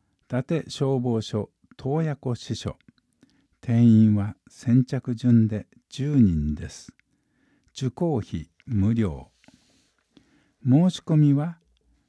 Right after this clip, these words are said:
洞爺湖支所救急係、電話番号七六の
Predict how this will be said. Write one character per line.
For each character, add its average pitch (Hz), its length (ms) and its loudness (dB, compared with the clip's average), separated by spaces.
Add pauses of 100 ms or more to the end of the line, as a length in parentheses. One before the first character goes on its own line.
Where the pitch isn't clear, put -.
(160)
洞 175 300 -4
爺 165 120 -2
湖 156 140 -6
支 - 160 -10
所 - 280 -8 (160)
救 160 260 -4
急 147 220 2
係、 101 600 0 (760)
電 139 200 6
話 147 100 4
番 127 300 4
号 82 360 -6 (520)
七 143 340 2
六 147 300 -4
の 95 240 0